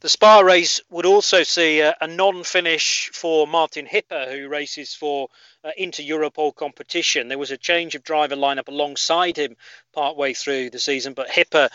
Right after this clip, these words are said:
was the ever-present. That was quite costly for him, finishing second in the end in the championship,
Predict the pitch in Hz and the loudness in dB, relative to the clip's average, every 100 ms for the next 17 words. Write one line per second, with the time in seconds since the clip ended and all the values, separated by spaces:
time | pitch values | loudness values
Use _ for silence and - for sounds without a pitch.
0 | - - 151 135 139 139 131 - 156 143 | -8 -12 -8 -4 2 2 0 -2 0 0
1 | 139 165 185 190 - 190 175 - 180 - | -2 -2 -2 -2 -2 0 0 2 0 0
2 | 180 147 - - 139 139 131 185 175 175 | -6 -10 -10 -6 -4 -4 -4 -6 -4 -6
3 | 156 - 190 - 190 156 143 147 180 151 | -4 0 0 0 -12 -8 -2 0 -2 -8
4 | 135 - 123 120 - 135 | -12 -8 -10 -10 -8 -6